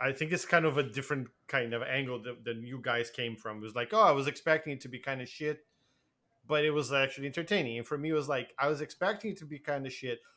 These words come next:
It kinda was shit, but at least I had fun, which is, I think, s-, like, sets it squarely on Uncommon.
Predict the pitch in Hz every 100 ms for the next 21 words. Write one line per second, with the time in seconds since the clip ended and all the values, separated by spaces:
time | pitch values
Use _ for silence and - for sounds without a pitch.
0 | _ _ - 285 403 269 - - 190 185
1 | - 160 147 175 180 139 139 117 - 113
2 | - _ _ - 160 180 170 160 156 190
3 | - _ - - - - - - 156 147
4 | - 165 160 147 123 - 151 139 135 127
5 | 120 117 107 107 135 113 101